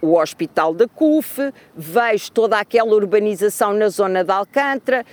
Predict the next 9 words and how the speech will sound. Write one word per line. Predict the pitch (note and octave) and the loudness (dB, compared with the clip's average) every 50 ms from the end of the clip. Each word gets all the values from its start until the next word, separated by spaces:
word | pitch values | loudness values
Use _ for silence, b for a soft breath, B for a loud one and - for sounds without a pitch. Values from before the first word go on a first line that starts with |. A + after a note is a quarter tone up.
| B B B B - | B B B B -4
eh, | - A3+ A#3 A3+ A3 G#3+ G3 | 0 2 2 4 2 0 0
novos, | A3 A#3 B3 C4+ C#4+ C#4+ C#4+ C#4 C4 A#3 F#3+ G#3 A#3 A#3 G#3 - - - - - | 0 0 2 2 2 0 0 -2 -4 -4 -4 -4 -4 -4 -4 -6 -10 -12 -4 -2
novas | G#3+ A#3 B3+ B3+ B3+ B3 G3 A#3+ A#3+ F#3 | 0 2 2 2 0 0 -2 -2 -2 -2
urbanizações | A3+ B3 G#3+ G3+ A3+ A#3 A#3 A#3 A3 F#3+ A#3 A#3 - - C4 A#3+ A3 G#3+ | -4 -4 -2 0 0 2 2 0 0 0 0 0 0 0 -2 0 0 -2
junto | F#3+ E3+ E3+ A3+ C4+ C4 A#3+ - - | -2 -2 -2 0 0 0 0 0 -2
à | G3+ G#3 G#3 | 0 0 2
L | G#3+ G#3+ G#3+ | 2 0 0
X | - - - A3 G#3 - | -2 -4 -6 -6 -6 -4
Factory | - - A#3 A3+ - _ - G#3 F#3 F3+ E3+ D#3 | 0 0 0 0 0 _ -2 0 0 0 0 -2